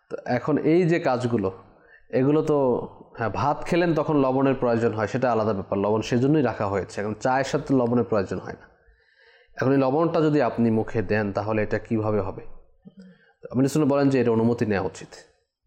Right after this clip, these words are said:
হোটেল মালিক থেকে। চা খাওয়ার পর আপনি খিলাল হাতে নিয়ে নিলেন, তো সেজন্য হোটেল মালিক থেকে যে নেওয়া দরকার। তো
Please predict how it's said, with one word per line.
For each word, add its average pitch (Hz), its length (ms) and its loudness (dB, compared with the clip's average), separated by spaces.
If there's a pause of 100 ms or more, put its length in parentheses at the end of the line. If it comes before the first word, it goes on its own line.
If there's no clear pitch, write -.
(560)
হোটেল 120 240 2
মালিক 104 320 2
থেকে। - 220 -14 (540)
চা 127 180 0
খাওয়ার 127 280 0
পর 135 120 0
আপনি 117 220 0
খিলাল 117 340 0
হাতে 110 220 -2
নিয়ে 104 180 0
নিলেন, - 220 -6 (1080)
তো - 100 -14
সেজন্য 120 380 2
হোটেল 117 260 0
মালিক 123 280 2
থেকে 110 280 -2 (380)
যে 113 100 -2
নেওয়া 107 200 0
দরকার। - 440 -12
তো - 140 -4